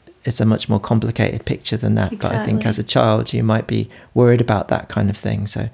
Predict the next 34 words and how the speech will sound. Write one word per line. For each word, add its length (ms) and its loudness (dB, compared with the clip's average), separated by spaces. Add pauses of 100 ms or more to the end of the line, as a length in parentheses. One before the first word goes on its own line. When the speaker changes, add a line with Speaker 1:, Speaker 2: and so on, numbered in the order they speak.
(640)
Speaker 1:
having, 580 0 (920)
you 120 0
know, 180 2 (480)
good 280 2
conversation 580 0
with 80 -10
people 300 -4
with 160 -2
knowledge 420 2
is 100 -4
a 80 -4
useful 460 -4 (180)
thing. 400 -2
Speaker 2:
Absolutely. 720 -4
Speaker 1:
Um, 220 0 (140)
Speaker 2:
And 200 2
starting 300 2
that 160 -2
conversation 580 -6
early, 340 2
like 220 -4
we 80 -2
were 100 -2
saying 260 -6
before, 400 -6
and 260 -2 (840)
'cause 200 -4
that, 380 0
um, 520 0 (960)
that 180 -2
worry 540 2
can 180 -4
be 140 -4
about, 440 2